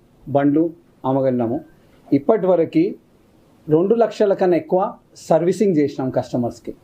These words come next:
నల్గొండ జిల్లాలో మాత్రమే నేను చెప్పేది. రెండు లక్షల కన్నా ఎక్కువ మంది. ఈ, అట్లా చూస్తే ఈ పన్నెండేండ్లలో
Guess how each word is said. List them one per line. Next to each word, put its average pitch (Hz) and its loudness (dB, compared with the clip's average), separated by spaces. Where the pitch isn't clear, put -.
నల్గొండ 156 2
జిల్లాలో 147 0
మాత్రమే 147 0
నేను 131 -4
చెప్పేది. 131 -4
రెండు 156 4
లక్షల 156 0
కన్నా 143 0
ఎక్కువ 160 0
మంది. 147 -2
ఈ, 214 -2
అట్లా 147 2
చూస్తే 202 0
ఈ 190 0
పన్నెండేండ్లలో 175 0